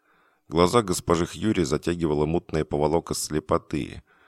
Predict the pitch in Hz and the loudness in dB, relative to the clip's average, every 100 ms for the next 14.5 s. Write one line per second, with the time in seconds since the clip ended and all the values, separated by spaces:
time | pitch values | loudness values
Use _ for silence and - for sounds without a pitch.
0 | _ 67 - 98 117 113 82 80 95 90 | _ -8 -4 0 2 0 -2 0 2 2
1 | - 76 - 78 71 69 - 73 73 62 | 0 -4 -2 -2 -2 -4 -6 -4 -2 -4
2 | - - - _ _ _ _ _ - 95 | -6 -10 -20 _ _ _ _ _ -6 -2
3 | 127 107 120 110 101 - 117 95 87 82 | -2 0 2 4 2 0 0 0 -4 -4
4 | 85 92 87 - 82 52 - - - 76 | 0 0 0 0 0 0 -4 -10 -2 0
5 | 101 - 80 90 82 78 73 82 73 58 | 0 0 2 2 2 -2 -4 0 2 0
6 | - 67 - - 52 50 - _ _ _ | -2 -2 -2 -4 -8 -10 -14 _ _ _
7 | _ _ 82 73 85 117 104 98 87 76 | _ _ -4 2 4 4 4 2 0 0
8 | 67 60 55 - 50 50 - - _ _ | -2 -2 -6 -10 -10 -10 -12 -20 _ _
9 | _ _ _ - 85 127 - 101 - - | _ _ _ -2 0 0 0 -2 -2 -4
10 | - 73 80 87 85 - 78 78 71 57 | -4 0 4 4 2 0 0 2 0 -2
11 | 50 50 - - _ _ _ _ _ - | -6 -12 -14 -20 _ _ _ _ _ 0
12 | 80 92 98 69 62 65 - 53 50 - | 2 4 2 2 -2 -6 -4 -4 -4 -12
13 | _ _ - 101 90 90 82 - 69 67 | _ _ 0 2 2 2 -2 -4 -2 0
14 | 64 50 - - | 0 -4 -10 -20